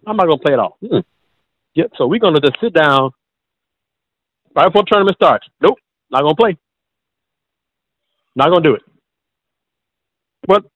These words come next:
bowl game, nope. None of us, none of my teammates gonna play today. We're not playing at all. Nope, we're not doing it.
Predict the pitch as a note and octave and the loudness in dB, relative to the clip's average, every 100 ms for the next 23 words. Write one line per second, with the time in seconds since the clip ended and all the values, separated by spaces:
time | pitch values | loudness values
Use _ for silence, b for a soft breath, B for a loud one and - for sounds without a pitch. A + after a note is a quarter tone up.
0 | _ _ E3 G#3 A3+ A3 F3 C4+ - _ | _ _ 0 2 2 2 2 0 -4 _
1 | _ _ C3+ F#3+ F#3 F#3 - C3 G#3 G3 | _ _ 0 2 2 0 0 0 0 2
2 | F#3 G3 F#3 D3+ D#3+ D3 A#2+ G#2 - _ | 0 2 0 0 2 0 0 -4 -6 _
3 | _ _ _ _ _ _ C#3 D#3 D3+ E3 | _ _ _ _ _ _ 4 4 4 0
4 | D3 C3 - _ _ _ _ _ _ - | 0 0 -2 _ _ _ _ _ _ -4
5 | F#3 - _ _ _ _ G3 G3 C#3 G#2+ | -2 -2 _ _ _ _ 0 2 2 -2